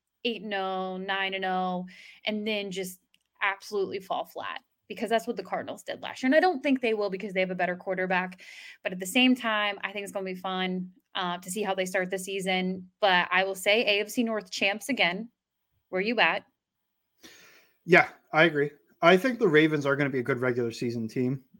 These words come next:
Speaker 2: and they're gonna probably challenge for that, but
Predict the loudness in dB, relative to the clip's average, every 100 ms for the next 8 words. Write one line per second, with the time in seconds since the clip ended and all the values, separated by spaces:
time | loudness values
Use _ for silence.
0 | -8 -4 -4 -2 -2 0 -2 -2 0 0
1 | 2 0 0 -2 2 4 2 0 0 2
2 | 0 -4 -4 0 2 2 0